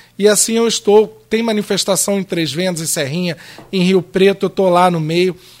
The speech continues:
não furto de ir, de ouvir a população, de estar presente na rua, de estar conversando com as pessoas.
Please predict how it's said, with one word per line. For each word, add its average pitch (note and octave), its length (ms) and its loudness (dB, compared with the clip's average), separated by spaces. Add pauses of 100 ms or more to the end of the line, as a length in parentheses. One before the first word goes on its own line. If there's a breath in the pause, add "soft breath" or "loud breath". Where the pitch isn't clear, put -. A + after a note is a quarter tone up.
não G3 160 2
furto G3+ 600 0 (280 loud breath)
de D3+ 180 -4
ir, F#3 300 -2
de E3 140 -2
ouvir F3 260 -2
a F#3+ 60 -2
população, F3 640 -4
de D3 60 -8
estar F#3 140 -4
presente F3 520 -4
na E3 120 -4
rua, E3+ 360 -2 (460 loud breath)
de D3 80 -8
estar F3+ 160 0
conversando G3 560 -2
com G3 80 -4
as F3+ 100 -2
pessoas. G3 600 0